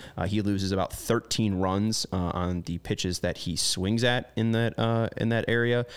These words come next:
Uh, he's worth negative sixteen runs in that shadow area. So those are pitches that are around the edge of the zone. Uh, and then in the chase, uh, area, he swings about thirteen, twelve.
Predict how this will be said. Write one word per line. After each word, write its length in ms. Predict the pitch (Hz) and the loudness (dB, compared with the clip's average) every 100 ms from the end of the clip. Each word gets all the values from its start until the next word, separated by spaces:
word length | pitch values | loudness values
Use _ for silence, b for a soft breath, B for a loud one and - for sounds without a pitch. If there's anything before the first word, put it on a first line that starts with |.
| B - | B -6
Uh, 100 | 87 | -2
he's 260 | 95 90 | -2 -4
worth 240 | - 95 90 | -4 -4 -2
negative 300 | 90 90 87 | -2 -2 -2
sixteen 360 | - - 92 | -2 -2 -2
runs 200 | 90 90 | 0 -2
in 60 | 87 | -2
that 120 | 87 | -4
shadow 360 | - 101 95 95 | -2 0 2 2
area. 360 | 95 98 95 | 2 0 0
So 120 | 95 101 | -2 -2
those 100 | 85 | -4
are 40 | |
pitches 260 | - - 90 | -4 -4 -2
that 140 | 85 | -2
are 100 | 85 B B - | -4 B B 0
around 300 | 101 98 92 | 2 2 2
the 100 | 78 | 2
edge 140 | 95 | 0
of 80 | 87 | 0
the 80 | 90 | 0
zone. 280 | 92 92 90 B B | 0 0 -2 B B
Uh, 80 | 92 | 0
and 100 | 101 | 2
then 80 | 101 | 2
in 80 | 92 | 2
the 160 | 87 | 0
chase, 560 | - - 123 127 - - | 0 0 2 2 0 0
uh, 180 | 95 92 - | 0 0 0
area, 420 | 98 95 92 87 | 0 2 0 0
he 160 | 85 98 | -2 -2
swings 540 | - 104 95 92 87 | 0 2 0 0 -2
about 260 | 98 87 - | -2 -2 -4
thirteen, 960 | - 120 - - - - 123 180 220 - | -2 -2 -2 -8 -8 -2 0 0 -2 -2
twelve. 300 | 151 143 | -2 -4